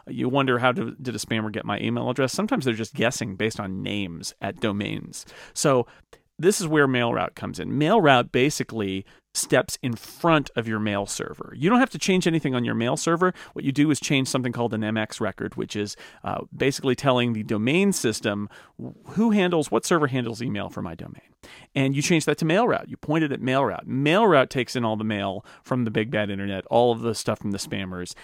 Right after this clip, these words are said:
and then it uses its intelligent filters to say, "Yep, that's spam, that's spam, that's spam. Oh, this is good." And the stuff that's good passes through from MailRoute to your server. So you get that extra layer of defense.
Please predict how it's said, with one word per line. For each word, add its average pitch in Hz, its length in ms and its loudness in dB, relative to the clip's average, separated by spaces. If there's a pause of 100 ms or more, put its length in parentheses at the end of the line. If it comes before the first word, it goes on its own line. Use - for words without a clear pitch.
and 143 160 -2
then 139 120 0
it 165 100 -4
uses 160 340 0
its 139 160 -2
intelligent 135 480 2
filters 120 380 2
to - 100 -10
say, 107 160 0
"Yep, 113 240 0
that's 113 340 -2
spam, 120 380 0
that's 98 260 -4
spam, 98 360 -6
that's 101 240 -4
spam. 101 240 -4
Oh, 180 100 2
this 151 200 -2
is 143 100 -6
good." 123 320 2 (260)
And 135 180 0
the 127 60 0
stuff 170 240 2
that's - 160 -6
good 170 260 0
passes 127 380 -4
through 107 400 -2 (280)
from 110 280 -2
MailRoute 165 520 4
to 120 120 -6
your 147 260 6
server. 92 480 -2
So - 140 -4
you 120 80 2
get 127 140 0
that 113 180 0
extra 151 340 2
layer 123 340 6
of 107 100 2
defense. 92 440 -6